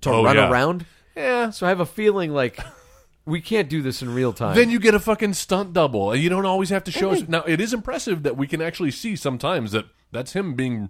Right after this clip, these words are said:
Speaker 2: thrown up into
Speaker 1: On
Speaker 2: the
Speaker 1: the
Speaker 2: air. <laughs>
Speaker 1: wires. Yeah.
Speaker 2: Exactly. And that's j-, but at the expense of, uh, my attention span,
Speaker 1: Right.
Speaker 2: unfortunately.
Speaker 1: No, and I completely see what you're saying. I agree with you on the pacing. I agree with you on how slow everything is.
Speaker 2: Mm-hmm.
Speaker 1: I do think that it would be better. Like,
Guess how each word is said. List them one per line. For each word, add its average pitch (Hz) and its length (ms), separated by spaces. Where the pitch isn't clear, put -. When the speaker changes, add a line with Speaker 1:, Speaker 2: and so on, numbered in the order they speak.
Speaker 2:
thrown 151 420
up 170 140
into 180 120
Speaker 1:
On - 140
Speaker 2:
the 175 60
Speaker 1:
the - 60
Speaker 2:
air. 160 40
<laughs> - 20
Speaker 1:
wires. 151 360
Yeah. 147 120
Speaker 2:
Exactly. 127 640
And 117 120
that's 131 160
j-, 143 180
but 139 280
at 139 180
the 156 180
expense 147 580
of, 107 520
uh, 98 300
my 123 160
attention 113 420
span, 69 340
Speaker 1:
Right. 110 140
Speaker 2:
unfortunately. 73 460
Speaker 1:
No, 160 200
and 151 140
I 143 60
completely 135 600
see 139 180
what 120 100
you're 107 100
saying. 87 300
I 87 100
agree 101 380
with 131 180
you 127 120
on 107 100
the 98 60
pacing. 117 440
I 95 80
agree 95 280
with 110 160
you 123 100
on 98 80
how 104 140
slow 107 420
everything 117 320
is. 113 220
Speaker 2:
Mm-hmm. 101 100
Speaker 1:
I 170 100
do 151 220
think 131 260
that 127 80
it 117 100
would 123 120
be 117 100
better. 117 240
Like, 135 220